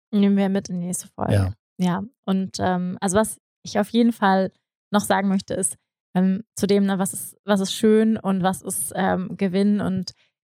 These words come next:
Speaker 1: ich glaube, ne, was ich vorhin auch gesagt, dieser riesen Abenteuerspielplatz,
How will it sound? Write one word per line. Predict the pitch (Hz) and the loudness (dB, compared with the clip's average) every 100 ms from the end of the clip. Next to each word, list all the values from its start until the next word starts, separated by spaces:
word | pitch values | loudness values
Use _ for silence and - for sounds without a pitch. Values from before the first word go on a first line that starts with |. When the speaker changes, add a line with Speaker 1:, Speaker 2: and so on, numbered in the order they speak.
| - | -2
Speaker 1:
ich | |
glaube, | 202 208 202 | 2 4 4
ne, | |
was | 196 | 0
ich | - | 2
vorhin | 214 202 | 2 2
auch | |
gesagt, | 202 185 | -2 -8
dieser | 185 196 | -4 0
riesen | 202 214 | 0 -2
Abenteuerspielplatz, | 196 185 226 226 190 185 - 196 190 - - | 0 2 2 4 2 0 -2 -2 -2 -2 -6